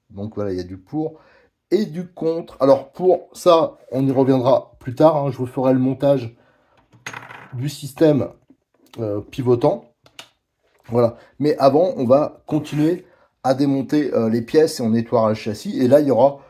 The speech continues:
euh, le démontage des axes. Et vous allez voir que ça, c'est pas toujours facile de le faire.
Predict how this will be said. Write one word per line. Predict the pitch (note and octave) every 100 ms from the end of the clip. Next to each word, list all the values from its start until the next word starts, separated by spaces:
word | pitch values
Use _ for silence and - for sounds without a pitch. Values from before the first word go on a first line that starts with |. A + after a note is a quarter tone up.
| _ _ -
euh, | A#2 G#2+ G#2+ G#2+ -
le | B2+
démontage | B2 B2+ B2+ C3+ C3 A2+
des | A2+
axes. | D#3 F3 -
Et |
vous | A#2 A#2
allez | A#2+
voir | F#3+
que | -
ça, | E3
c'est | - E3+ -
pas | F3+ F3+
toujours | - C#3+ F3 -
facile | D#3 D3+ E3+
de | D3
le | C3
faire. | A#2